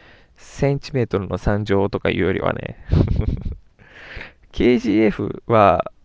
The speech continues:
あの、キログラムフォース。まあ、力だよね。キログラムフォースって聞き慣れないけど、キログラムフォーススラッシュは、まあ、パーって呼んじゃって、キログラムフォースパー立方センチ。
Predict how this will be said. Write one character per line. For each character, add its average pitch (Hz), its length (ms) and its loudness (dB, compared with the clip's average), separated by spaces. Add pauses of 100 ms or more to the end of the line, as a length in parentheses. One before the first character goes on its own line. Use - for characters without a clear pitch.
あ 110 120 0
の、 101 120 -2
キ - 180 -2
ロ 135 120 6
グ 147 80 4
ラ 139 100 4
ム 135 120 0
フ 135 160 4
ォ 113 40 10
ー 107 40 2
ス。 - 180 -10 (400)
ま 80 120 -8
あ、 - 20 -10
力 - 340 -2
だ - 120 -8
よ - 60 -12
ね。 135 220 -10 (460)
キ - 140 -8
ロ 131 100 2
グ 139 80 -2
ラ 135 100 2
ム 135 100 -2
フ 131 140 -2
ォ 127 80 4
ー 120 40 0
ス - 160 -8
っ - 20 -20
て - 140 -12
聞 - 540 -16
き - 220 -10
慣 110 160 2
れ 104 60 -2
な 90 80 -2
い 87 60 -4
け - 100 -6
ど、 - 160 -8 (520)
キ - 120 -2
ロ 123 100 4
グ 127 80 2
ラ 127 100 2
ム 123 80 -2
フ - 80 -2
ォ 120 120 4
ー 107 40 0
ス 104 420 0
ス - 440 -6
ラ 120 140 8
ッ - 40 2
シ - 180 -4
ュ - 180 -2
は、 92 80 4
ま 92 140 -4
あ、 - 20 -8
パ 120 220 6
ー 87 60 6
っ - 20 -8
て - 120 -6
呼 90 60 -2
ん - 20 -10
じ - 60 -4
ゃ - 20 -2
っ - 20 -16
て、 - 120 -4
キ - 160 -6
ロ 120 100 2
グ 127 100 -2
ラ 123 80 0
ム 123 280 -4
フ - 220 2
ォ - 20 8
ー 113 40 4
ス - 120 -2
パ 101 480 4 (1120)
ー - 100 -20
立 113 200 -6
方 101 120 -2
セ - 160 -6
ン 82 80 -12
チ。 - 300 -12